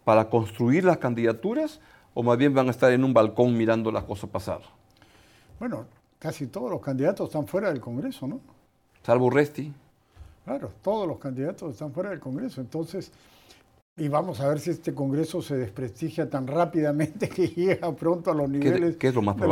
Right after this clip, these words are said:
Speaker 1: probable, no?
Speaker 2: anteriores? Claro, que llega al nivel de los anteriores, eh, en seis meses y entonces ya los, eh, jefes de los partidos no les conviene tanto vincularse con el Congreso, ¿no?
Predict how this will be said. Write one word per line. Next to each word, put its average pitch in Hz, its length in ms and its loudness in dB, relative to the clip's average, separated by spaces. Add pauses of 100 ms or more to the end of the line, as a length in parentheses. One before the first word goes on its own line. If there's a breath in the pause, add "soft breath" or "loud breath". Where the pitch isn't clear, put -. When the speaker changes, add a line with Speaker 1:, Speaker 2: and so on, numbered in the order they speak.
(100)
Speaker 1:
probable, - 40 0
no? 147 40 2
Speaker 2:
anteriores? 165 440 4
Claro, 208 320 4 (440 soft breath)
que 156 160 -2
llega 180 300 8
al 175 80 4
nivel 165 280 4
de 196 60 2
los 175 160 0
anteriores, 185 680 0 (360 soft breath)
eh, 135 1200 -2 (320)
en 135 440 -8 (280)
seis 185 280 6
meses 185 460 0
y 143 80 -4
entonces 156 600 -4 (320 soft breath)
ya 151 520 2
los, 135 420 -4
eh, 127 760 -8
jefes 165 260 2
de 156 80 4
los 143 140 -2
partidos 147 380 -2
no 147 100 0
les 147 120 -4
conviene 139 500 -4 (340 loud breath)
tanto 143 280 -4
vincularse 127 560 -4
con 120 140 -10
el 117 80 -10
Congreso, 127 440 -8
¿no? - 100 -12